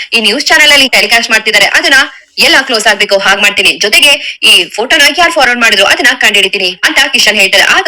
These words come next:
ಶ್ರೇಷ್ಠಗಂತೂ ಟೆನ್ಷನ್ ಶುರು ಆಗುತ್ತೆ. "Oh God, ನಾನ್ ಏನೋ ಅನ್ಕೊಂಡೆ, ಇದು ನೋಡಿದ್ರೆ ನನ್ಗೆ ಉಲ್ಟಾ ಹೊಡ್ಬಿಡ್ತು. If in case ಅವ್ರೇನಾದ್ರೂ ಅವ್ರ ರೆಕಮೆಂಡೇಶನ್ ಇಟ್ಕೊಂಡು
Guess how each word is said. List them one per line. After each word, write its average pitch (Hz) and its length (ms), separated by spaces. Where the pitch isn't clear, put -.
ಶ್ರೇಷ್ಠಗಂತೂ 269 600
ಟೆನ್ಷನ್ 277 340
ಶುರು 208 140
ಆಗುತ್ತೆ. 190 200
"Oh 202 220
God, 180 180
ನಾನ್ 180 160
ಏನೋ 277 180
ಅನ್ಕೊಂಡೆ, 302 400
ಇದು 196 160
ನೋಡಿದ್ರೆ 294 300
ನನ್ಗೆ 302 260
ಉಲ್ಟಾ 226 220
ಹೊಡ್ಬಿಡ್ತು. 214 400
If - 140
in 262 100
case 294 240
ಅವ್ರೇನಾದ್ರೂ 285 440
ಅವ್ರ 202 160
ರೆಕಮೆಂಡೇಶನ್ 294 480
ಇಟ್ಕೊಂಡು 277 320